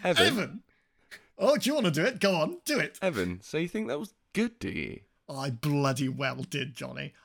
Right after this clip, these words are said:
Speaker 2: I enjoyed that from top to fucking bottom. Nothing about it I can fault. Maybe apart from those scenes with Rowan Atkinson where he was doing that weird stuff from The Maid, just because they weren't really needed. But at least they weren't long. Uh,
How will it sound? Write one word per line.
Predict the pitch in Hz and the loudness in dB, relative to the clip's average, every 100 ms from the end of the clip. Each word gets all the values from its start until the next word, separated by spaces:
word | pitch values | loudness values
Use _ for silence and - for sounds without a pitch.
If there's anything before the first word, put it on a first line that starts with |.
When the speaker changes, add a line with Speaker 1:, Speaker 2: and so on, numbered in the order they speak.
| _ | _
Speaker 2:
I | 160 190 175 | -2 0 -2
enjoyed | 160 131 156 151 139 | -4 -6 -4 -4 -4
that | 139 - | -6 -6
from | - 135 | -12 -12
top | - 139 - | -8 -8 -10
to | - 123 | -12 -14
fucking | - 135 127 127 120 | -12 -14 -12 -14 -10
bottom. | 131 131 143 120 127 - _ 151 | -10 -8 -8 -10 -12 -18 _ -8
Nothing | 160 214 - 220 202 | -2 -2 -2 -2 -2
about | 202 156 143 135 | -4 -4 -4 -4
it | 139 | -6
I | 143 | -6
can | - 147 | -6 -8
fault. | - 135 135 - - _ _ - - | -8 -8 -8 -12 -16 _ _ -20 2
Maybe | 185 190 185 175 170 | 6 6 6 4 0
apart | - 147 147 | 0 -4 -4
from | 147 139 | -6 -4
those | 139 127 | -4 -2
scenes | 156 139 135 123 | -2 -2 -2 -4
with | 135 139 | -6 -4
Rowan | 139 135 | -2 -2
Atkinson | 131 - 135 - 143 | -6 -8 -8 -6 -6
where | 139 127 | -6 -4
he | |
was | 135 | -4
doing | 127 135 | -4 -6
that | 139 143 | -6 -8
weird | 139 135 - | -8 -8 -8
stuff | 143 | -12
from | - 139 | -12 -10
The | 135 | -8
Maid, | 131 131 131 - _ _ | -6 -6 -6 -8 _ _
just | - 196 175 - | 0 2 2 -2
because | - 131 123 | -6 -6 -4
they | 139 | -6
weren't | 139 135 | -4 -6
really | 139 131 | -8 -6
needed. | 131 127 127 131 - _ _ | -4 -4 -4 -8 -12 _ _
But | - 220 208 - | -4 -2 -4 -6
at | 185 160 | -4 0
least | 165 - | 0 -2
they | 156 | -6
weren't | 131 135 131 135 | -4 -4 -4 -8
long. | 131 117 123 135 _ _ _ _ _ | -10 -10 -12 -16 _ _ _ _ _
Uh, | 226 | -12